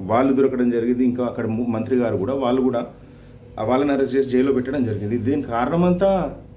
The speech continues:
ఆ, ఈడీ రిపోర్ట్లు ఉంది కదా, దీని కారణమంతా కవిత గారే అని చెప్పేసి. So ఇవన్నీ పక్కన పెడితే మీ పార్టీలో మీకు, మీకు వాళ్ళ ఇంట్లో అంతర్గత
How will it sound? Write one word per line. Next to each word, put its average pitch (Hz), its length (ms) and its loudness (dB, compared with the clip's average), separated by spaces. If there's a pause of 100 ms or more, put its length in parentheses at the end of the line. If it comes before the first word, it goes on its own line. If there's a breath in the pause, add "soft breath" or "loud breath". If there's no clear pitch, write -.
(140)
ఆ, 107 360 -2
ఈడీ 151 180 2
రిపోర్ట్లు 170 400 0
ఉంది 160 160 -2
కదా, 143 340 -4 (140)
దీని 139 140 0
కారణమంతా 143 480 -4
కవిత 131 260 -2
గారే 139 240 0
అని 110 120 -4
చెప్పేసి. 98 460 -4 (720 loud breath)
So 190 80 6
ఇవన్నీ 170 260 0
పక్కన 185 280 0
పెడితే 170 440 0 (160)
మీ 160 160 2
పార్టీలో 170 500 0
మీకు, 151 220 -2
మీకు 143 240 -6
వాళ్ళ 110 160 -2
ఇంట్లో 135 280 0
అంతర్గత 135 540 0